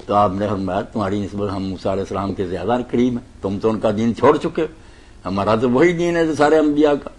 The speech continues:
इसलिए आपने मुनादी करा दी, इलाकों में, बस्तियों और मोहल्लों में मुनादी चलेगा कि जिसने अभी तक नहीं खाया, वो शाम तक ना खाए,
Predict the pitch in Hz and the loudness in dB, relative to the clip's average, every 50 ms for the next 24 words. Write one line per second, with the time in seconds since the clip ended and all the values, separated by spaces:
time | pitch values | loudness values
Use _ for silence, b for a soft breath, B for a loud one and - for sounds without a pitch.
0 | - - - 135 135 135 156 156 160 156 147 147 143 156 175 180 175 156 147 135 | -12 -4 0 0 2 4 4 6 6 8 8 6 6 4 0 0 2 2 6 8
1 | 135 156 165 170 220 220 185 135 175 160 151 151 151 143 156 156 151 135 131 127 | 8 8 8 6 4 4 4 4 6 8 8 8 8 8 6 6 8 8 8 8
2 | 120 - - 139 139 127 120 120 127 156 180 180 - B B B B B B B | 6 6 4 4 4 6 4 4 6 6 6 6 4 B B B B B B B
3 | B B - 202 220 226 - - 190 190 180 175 160 147 127 117 - - 170 202 | B B 2 4 4 4 4 2 0 2 4 4 6 6 4 4 4 6 8 8
4 | 202 196 190 180 170 165 151 147 143 131 147 139 120 131 127 127 123 117 120 117 | 8 8 8 6 4 6 6 6 6 4 2 0 2 2 2 2 2 2 2 0
5 | 107 104 117 98 107 117 113 135 127 127 123 117 107 117 120 113 - 117 92 104 | 0 -2 -4 -2 -2 -2 0 0 0 0 0 0 0 0 -2 0 -2 -2 -2 -2
6 | 95 101 127 165 165 127 131 139 139 151 151 160 - - - - - - - - | -4 -2 0 -2 -2 0 2 2 4 4 2 2 -2 -6 -18 -20 -20 -20 -20 -16
7 | - 110 104 107 101 - 104 101 104 95 - 101 87 98 95 92 87 - - 85 | -8 -2 -2 -2 0 0 -2 -2 -2 -4 -8 -8 -8 -8 -8 -10 -10 -12 -14 -16
8 | - | -16